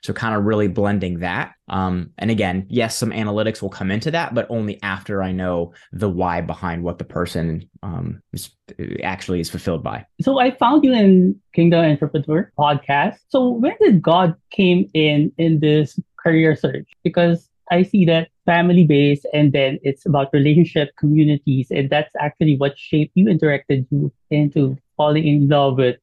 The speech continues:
Speaker 2: financial advice?
Speaker 1: Yeah. Yeah. So growing up, I, I, I grew up in church, um, but it was at the time, truthfully, it was more my parents' thing versus,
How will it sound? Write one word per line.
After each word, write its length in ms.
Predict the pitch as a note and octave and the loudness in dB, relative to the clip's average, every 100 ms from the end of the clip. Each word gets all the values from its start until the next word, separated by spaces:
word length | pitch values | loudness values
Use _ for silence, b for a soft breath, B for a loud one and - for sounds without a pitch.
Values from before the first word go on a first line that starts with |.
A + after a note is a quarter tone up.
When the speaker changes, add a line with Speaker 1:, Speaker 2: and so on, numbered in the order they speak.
| _ | _
Speaker 2:
financial 320 | D3 C3+ D3 | -2 0 -2
advice? 300 | B2 A#2+ A2+ - | 0 -2 -4 -8
Speaker 1:
Yeah. 420 | - C#3 C#3 F#2+ - _ | -2 0 0 -6 -12 _
Yeah. 260 | - C3+ C#3 | -4 0 0
So 220 | - C3 | 0 0
growing 300 | B2+ F3+ F3 | 2 2 0
up, 140 | D3+ D3 | 0 0
I, 200 | A#2 G2 | -2 -2
I, 320 | - A2 G#2+ G2+ _ - | -6 -4 -4 -6 _ -8
I 100 | A2+ | -4
grew 180 | B2 | 0
up 120 | A#2+ B2 | 0 0
in 80 | |
church, 480 | A2 A2+ G#2+ - - _ - | -4 -4 -4 -8 -20 _ -10
um, 300 | A2 G#2 G#2+ | -6 -2 -2
but 100 | A2 | 0
it 80 | |
was 220 | F#2+ A2 - | 0 -4 -4
at 180 | A2+ | -10
the 60 | A2+ | -10
time, 420 | - A#2 A2+ A2+ | -6 -2 0 0
truthfully, 380 | A2 A#2+ - G#2+ | -2 -4 -2 -4
it 80 | G#2 | -4
was 80 | G#2 | -4
more 160 | G#2 | -4
my 120 | G#2 G#2 | -4 -4
parents' 420 | G#2 G2+ G2 - | -6 -6 -6 -6
thing 260 | G2+ G2+ | -6 -6
versus, 640 | G2+ G#2 G2 - G2+ G2 - | -6 -4 -2 -2 -2 -2 -6